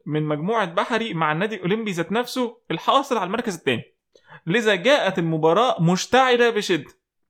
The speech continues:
أما الديربي التاني كان في الدوري الممتاز، ديربي الأمواج بين سموحة والاتحاد، حيث سحق ممثل حي شرق نادي سموحة الاتحاد، آه، ده، ده كان اتكسر أوي. حيث سحق ممثل حي شرق نادي سموحة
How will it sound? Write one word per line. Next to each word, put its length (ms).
أما 220
الديربي 320
التاني 540
كان 160
في 80
الدوري 300
الممتاز، 480
ديربي 400
الأمواج 640
بين 240
سموحة 440
والاتحاد، 480
حيث 320
سحق 460
ممثل 640
حي 340
شرق 480
نادي 240
سموحة 580
الاتحاد، 500
آه، 140
ده، 80
ده 300
كان 80
اتكسر 380
أوي. 80
حيث 280
سحق 460
ممثل 480
حي 280
شرق 360
نادي 180
سموحة 680